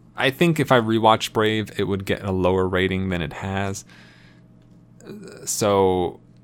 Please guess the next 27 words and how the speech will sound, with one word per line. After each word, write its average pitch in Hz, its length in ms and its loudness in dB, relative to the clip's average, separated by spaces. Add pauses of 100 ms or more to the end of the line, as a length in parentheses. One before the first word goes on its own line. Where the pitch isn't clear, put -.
(140)
to 101 120 -2
that 98 320 0
end, 104 540 -4
it's, - 400 -6
it's - 220 -6
fine. 107 520 0 (1300)
I - 180 -6
think 107 520 -6
that 95 400 0 (1200)
Emma 127 220 -2
Thompson 110 840 -2 (600)
has 113 140 -4
a 117 60 -2
great 135 240 4
voice, 107 540 0 (280)
but 110 680 0
I 107 80 -2
don't 110 320 -4
think 107 220 -6
it's 98 180 -8
used 98 500 -4 (140)
to 92 360 -4
all 95 200 0
of 92 100 -6
its, - 280 -6 (640)
uh, 95 460 -12 (2250)
uh, - 260 -16